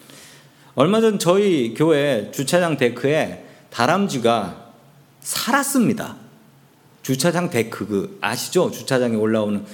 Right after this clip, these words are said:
그 데크에 다람쥐가 한 마리 살았어요. 집을 짓고. 그리고 그 나무를 파가지고요. 그 안에다가 지가 모은 도토리를 가득히 모아놓고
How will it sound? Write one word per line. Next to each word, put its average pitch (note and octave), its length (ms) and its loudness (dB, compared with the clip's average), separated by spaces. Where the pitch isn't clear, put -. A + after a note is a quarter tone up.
그 G#2+ 120 -6
데크에 G#2+ 640 -2
다람쥐가 D3 500 0
한 F3 120 -4
마리 E3+ 260 -2
살았어요. D#3 500 -2
집을 A#2 360 -4
짓고. - 320 -12
그리고 D#3 360 2
그 C#3+ 120 2
나무를 D3+ 520 2
파가지고요. C#3 800 0
그 D#3 200 2
안에다가 D3 680 0
지가 C#3+ 680 0
모은 C3+ 540 0
도토리를 G3+ 680 0
가득히 - 540 -2
모아놓고 E3+ 640 0